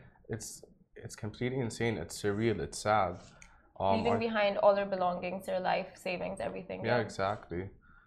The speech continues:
Speaker 1: Our thoughts and prayers are with them and their families. Um, hopefully things will change at some point. It's just been the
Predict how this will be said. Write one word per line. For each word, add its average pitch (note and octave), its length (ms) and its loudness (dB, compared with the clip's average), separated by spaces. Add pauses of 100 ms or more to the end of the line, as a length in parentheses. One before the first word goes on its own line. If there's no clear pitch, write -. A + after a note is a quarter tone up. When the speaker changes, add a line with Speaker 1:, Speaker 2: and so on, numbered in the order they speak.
(140)
Speaker 1:
Our G#2 260 4
thoughts G#2 400 2
and G#2 100 -4
prayers G2+ 320 2
are G2 140 2
with F#2+ 380 -4
them G2+ 240 0
and G2 120 -4
their F#2+ 120 -4
families. F#2+ 720 -2 (480)
Um, F#2 400 0
hopefully G2 800 -2 (1120)
things G#2 540 -2 (160)
will G2+ 480 2
change G2+ 340 -4
at F#2 140 -2
some F#2+ 240 -2
point. G2+ 440 -2 (360)
It's A2 100 -6
just - 220 -2
been G#2+ 160 0
the F#2 180 0